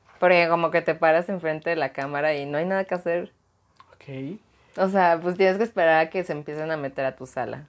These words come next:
Speaker 2: Ok, antes de, de que lleguemos a este punto, primero
Speaker 1: Ajá.
Speaker 2: voy a hacer como un paréntesis. Tú dices, te em-, empezaste a investigar en Reddit o en varias plataformas. Eh, ¿por qué Chat-, Chaturbate fue la que te
Speaker 1: Porque era la única que cono-,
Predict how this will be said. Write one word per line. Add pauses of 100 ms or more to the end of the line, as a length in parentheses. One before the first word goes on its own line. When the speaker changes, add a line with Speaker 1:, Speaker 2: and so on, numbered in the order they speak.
Speaker 2:
Ok, (140)
antes
de,
de
que
lleguemos
a
este
punto,
primero
Speaker 1:
Ajá. (200)
Speaker 2:
voy
a
hacer
como
un
paréntesis. (520)
Tú
dices,
te
em-, (420)
empezaste
a
investigar
en
Reddit
o
en
varias
plataformas. (580)
Eh, (200)
¿por
qué
Chat-, (160)
Chaturbate (320)
fue
la
que
te (760)
Speaker 1:
Porque
era
la
única
que
cono-,